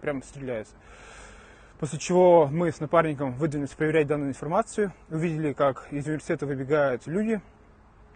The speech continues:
покидают здание, также была слышна стрельба. После чего напарник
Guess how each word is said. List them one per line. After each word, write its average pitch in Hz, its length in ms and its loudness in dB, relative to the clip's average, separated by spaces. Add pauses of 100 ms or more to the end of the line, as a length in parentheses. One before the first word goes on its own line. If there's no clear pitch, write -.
(280)
покидают 160 420 2
здание, 151 460 0 (300)
также 160 260 0
была 147 180 0
слышна 147 540 -8
стрельба. 120 540 -6 (500)
После - 140 -18
чего 165 120 2
напарник 151 560 0